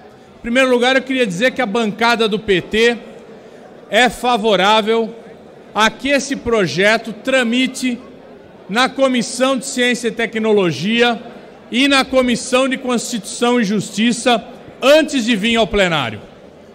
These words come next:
Por isso, nós votaremos não à urgência. Mas votaremos não à urgência também pelo motivo de que esse acordo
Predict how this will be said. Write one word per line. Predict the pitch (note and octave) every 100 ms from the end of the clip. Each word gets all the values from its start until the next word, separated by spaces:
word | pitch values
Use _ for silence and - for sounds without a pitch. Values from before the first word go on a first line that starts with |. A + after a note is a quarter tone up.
| -
Por | B3+
isso, | C#4 D4+
nós | C#4 A3+
votaremos | C4+ C4+ B3+ A#3+ C#4 C#4+ G3
não | G#3 C4 C#4 D#3+ - - - - -
à | F#3 A#3
urgência. | A#3+ D#3 G3 D#3 - A2 F#2+ - - - - - - -
Mas | C4 D4+
votaremos | C#4 D4+ D4+ C#4 D4 C#4 G3
não | A3+ C#4+ C#4
à |
urgência | B3 G3 D#3+ C4 B3 G#3
também | F3 G#3+ F3 A3+ C4 D#3 - - - - - -
pelo | C#4 D4 D4
motivo | C#4+ B3 - C#4 C#4+ D4 C4 - - - -
de | F#3 D4
que | D4 D4
esse | D#4+ D#4+ - D4+
acordo | B3 - A#3+ C#4 C#4 A3 C#4 C4+